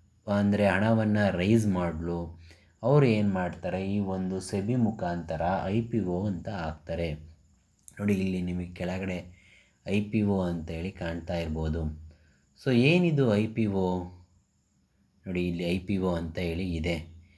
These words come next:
ಏನಿದು ಹಾಗಾದರೆ ಐ ಪಿ ಒ ಅಂತಂದರೆ ಇಲ್ಲಿ ಇದೆ ನೋಡಿ ಐ ಪಿ ಒ. ಐ ಪಿ ಒ ಅಂದರೆ ಇನಿಷಿಯಲ್ ಪಬ್ಲಿಕ್ ಆಫರಿಂಗ್ ಅಂತ ಹೇಳ್ಬಿಟ್ಟು.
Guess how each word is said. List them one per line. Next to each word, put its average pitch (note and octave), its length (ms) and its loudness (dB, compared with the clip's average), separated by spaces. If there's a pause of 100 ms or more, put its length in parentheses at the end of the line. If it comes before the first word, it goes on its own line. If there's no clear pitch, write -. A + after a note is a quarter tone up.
(380)
ಏನಿದು E3 380 4
ಹಾಗಾದರೆ G2+ 480 2
ಐ F#2 120 0
ಪಿ G2 200 -4
ಒ F2+ 240 -2
ಅಂತಂದರೆ E2 760 -6 (2000)
ಇಲ್ಲಿ F#2+ 260 -4
ಇದೆ F2 160 -2
ನೋಡಿ E2+ 200 -2
ಐ F2 180 -2
ಪಿ E2+ 280 -4
ಒ. F2 180 0
ಐ A#2 100 2
ಪಿ C3 200 -2
ಒ A#2 80 4
ಅಂದರೆ G2+ 280 2
ಇನಿಷಿಯಲ್ G#2+ 540 0
ಪಬ್ಲಿಕ್ F#2+ 400 -4
ಆಫರಿಂಗ್ F2 520 -4
ಅಂತ E2 200 -8
ಹೇಳ್ಬಿಟ್ಟು. E2+ 580 -4